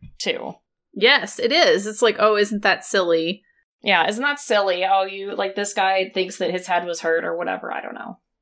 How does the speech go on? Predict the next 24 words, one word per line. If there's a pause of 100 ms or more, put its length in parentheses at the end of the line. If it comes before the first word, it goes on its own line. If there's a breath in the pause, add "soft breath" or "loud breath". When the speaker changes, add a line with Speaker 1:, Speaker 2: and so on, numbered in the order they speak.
(680)
Speaker 2:
I've
put
the
coordinates
in
the
chat. (140)
Um,
I
need
to
take
some
time
to
suss
out
what
exactly
Jenny
is
talking
about,
but